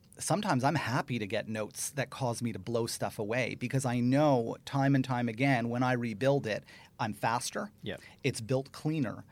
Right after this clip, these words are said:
Speaker 1: and it's probably gonna look better in the
Speaker 2: Absolutely.
Speaker 1: end. So, yeah, I mean, that's something that I tell people to always think about, which is if the note is severe enough, don't hold on too tight.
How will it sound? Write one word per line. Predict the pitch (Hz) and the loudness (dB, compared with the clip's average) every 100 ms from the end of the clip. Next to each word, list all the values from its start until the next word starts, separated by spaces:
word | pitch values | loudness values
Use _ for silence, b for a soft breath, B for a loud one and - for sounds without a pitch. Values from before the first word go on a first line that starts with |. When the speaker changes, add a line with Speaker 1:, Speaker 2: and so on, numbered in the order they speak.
| B 127 | B 0
Speaker 1:
and | 123 | 0
it's | 113 - | -2 -4
probably | 123 113 104 107 | -4 -4 -4 -8
gonna | 107 104 | -8 -8
look | 107 - | -8 -8
better | 104 - - | -8 -8 -8
in | 101 | -6
the | |
Speaker 2:
Absolutely. | 87 - - - - | -6 -8 -12 -12 -14
Speaker 1:
end. | - | -10
So, | - 127 113 110 - | -2 0 0 -4 -2
yeah, | 117 127 | 2 2
I | 110 | 2
mean, | 113 | 4
that's | 139 139 | 4 4
something | 147 139 | 2 2
that | 120 113 | 2 2
I | 117 | 0
tell | 123 120 113 | 0 -2 -2
people | - 123 117 107 | -6 -4 -4 -6
to | - | -4
always | 113 113 107 - | -2 -2 -6 -6
think | 120 135 | -6 -4
about, | - - | -6 -6
which | 98 104 | -8 -8
is | 107 | -8
if | 117 | -6
the | - | -2
note | 113 127 185 | 0 0 -2
is | 190 | -4
severe | 170 139 147 143 | -4 -2 -2 -2
enough, | 110 95 - - | -2 -6 -8 -4
don't | 135 185 | -2 0
hold | 202 190 | -2 0
on | 170 151 | -2 -2
too | - 117 | -4 -8
tight. | - 98 - | -8 -12 -12